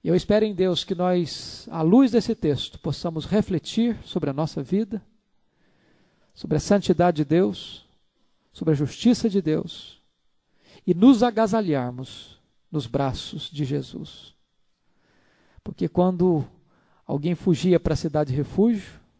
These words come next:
encontrava segurança. Nessa tempestade que se forma. E Apocalipse seis diz que essa tempestade vai ser tal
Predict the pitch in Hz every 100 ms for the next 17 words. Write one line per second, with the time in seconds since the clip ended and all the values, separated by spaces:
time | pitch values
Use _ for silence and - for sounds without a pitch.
0 | _ _ _ _ 196 156 143 139 143 135
1 | 131 - 143 139 - - - - - _
2 | _ _ _ _ _ _ _ _ _ -
3 | - - 156 - 208 196 175 - - 214
4 | 226 220 196 285 277 _ _ _ _ 190
5 | 254 - 147 123 113 151 - _ _ _
6 | _ _ _ _ _ _ _ _ _ _
7 | _ _ 139 180 165 180 180 - 143 -
8 | 208 247 208 151 214 - 214 175 190 190
9 | 180 160 - 196 175 185 - 160 _ 190
10 | 226 277